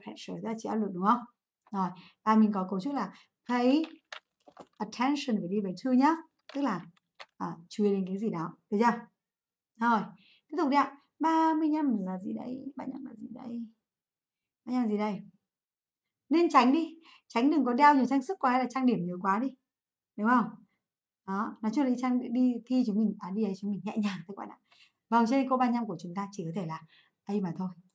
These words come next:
Wow, tuyệt vời luôn, nợ mặt trời luôn. Nhá, avoid. Nhá, đề này khá là dễ luôn. Nào, ba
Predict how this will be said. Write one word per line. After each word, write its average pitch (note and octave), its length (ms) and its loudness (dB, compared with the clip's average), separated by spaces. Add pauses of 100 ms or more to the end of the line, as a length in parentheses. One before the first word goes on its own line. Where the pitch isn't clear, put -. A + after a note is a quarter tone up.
(600)
Wow, A3 220 4 (400)
tuyệt G#3+ 120 2
vời A3+ 180 2
luôn, B3+ 440 4
nợ A3 100 2
mặt G#3+ 160 0
trời F#3 200 -4
luôn. G3+ 140 -4 (500)
Nhá, A3+ 260 0
avoid. G3+ 400 -6 (760)
Nhá, G#3+ 160 -2 (180)
đề G#3+ 140 2
này G#3+ 80 4
khá G#3 140 -4
là A#3+ 120 -2
dễ A#3 120 -4
luôn. C4 180 0 (480)
Nào, A#3+ 160 2 (300)
ba D4 240 4